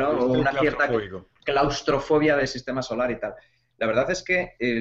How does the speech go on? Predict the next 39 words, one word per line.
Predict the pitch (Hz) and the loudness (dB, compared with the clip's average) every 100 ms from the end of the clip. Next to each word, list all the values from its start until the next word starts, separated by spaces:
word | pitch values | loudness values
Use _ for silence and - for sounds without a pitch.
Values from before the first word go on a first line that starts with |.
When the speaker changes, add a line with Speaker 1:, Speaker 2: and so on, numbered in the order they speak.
| 110 | -2
Speaker 1:
lo | 113 113 110 | -2 -2 -4
que | - 107 107 107 | -6 -4 -2 -2
es | 120 | -4
una | 175 175 - | -4 -4 -4
pena | 175 139 - - _ - | -4 -4 -8 -14 _ -8
es | 131 - | -6 -4
no | 151 | -2
poder | 160 151 151 | 0 0 -2
llegar | 147 139 - - | 0 0 0 -2
a | 107 | -2
todos | 123 123 | -2 -4
esos | - 139 | -8 -8
sitios | 127 123 131 - | -8 -6 -8 -6
donde | - 107 101 | -6 -4 -4
probablemente | 95 98 151 165 156 127 | -4 -2 0 -2 -6 -8
sí | 117 | -6
haya | 95 85 | -6 -6
vida. | 85 85 _ _ _ _ _ | -12 -14 _ _ _ _ _
Porque | - 104 104 | -8 -4 -4
si | - 123 | -2 0
hay | 151 175 - | 0 0 -6
cien, | - 135 127 120 117 | -2 2 4 2 -2
corrígeme, | 113 135 156 143 | -6 -4 -2 0
Roberto, | 123 147 - 110 | 2 0 -2 -6
cien | - 117 123 | -2 0 0
mil | 165 | 0
millones | 165 160 156 147 | -2 0 0 0
de | 135 | 0
galaxias, | 139 143 - 127 - - - _ _ _ | 0 -2 -4 -6 -8 -12 -20 _ _ _
cada | - 120 | 0 2
galaxia | 117 135 - 139 | 2 0 0 -2
tiene | 143 135 | -2 -2
de | 131 | -2
media | 135 131 | -2 -2
cien | 127 120 | -2 0
mil | 139 143 | -2 -2
millones | 135 135 127 | -4 -4 -6
de | 120 | -8
estrellas, | - 127 117 110 - | -8 -6 -4 -6 -10